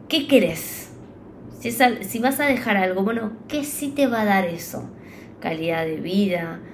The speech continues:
poder correr una maratón porque te propusiste un resultado loco, poder viajar si dejas eso, eh, ¿qué te va a dar dejar el trabajo en el que estás? ¿Qué te va a dar? Digo, lo que sea que no quieras más, ¿qué sí te va a dar?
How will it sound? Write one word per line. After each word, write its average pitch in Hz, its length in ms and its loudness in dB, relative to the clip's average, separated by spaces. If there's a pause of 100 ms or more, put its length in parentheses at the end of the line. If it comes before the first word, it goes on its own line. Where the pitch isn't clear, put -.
(180)
poder 165 360 0
correr 165 520 0
una 165 180 -4
maratón 160 580 -2
porque 170 260 -6
te - 100 -6
propusiste - 640 -8
un 147 420 -2
resultado 147 640 -2
loco, 175 680 2 (360)
poder 165 400 2
viajar 208 600 4
si - 160 -4
dejas - 380 -8
eso, 185 600 2 (380)
eh, - 320 0
¿qué 294 100 -4
te 285 140 0
va 233 100 6
a - 20 4
dar 214 280 4
dejar 196 420 0
el 170 140 -4
trabajo 160 320 -2
en 160 80 -2
el 120 120 -6
que - 100 -12
estás? 196 440 2
¿Qué 269 100 0
te 269 140 0
va 254 80 4
a 233 180 6
dar? - 160 -6
Digo, 202 180 2
lo 185 160 2
que 196 100 -2
sea 320 440 2
que 190 140 0
no 196 440 2
quieras 180 260 -4
más, 175 320 2 (520)
¿qué 214 140 4
sí 202 240 -2
te 196 140 0
va 165 100 0
a 143 40 0
dar? 120 140 -4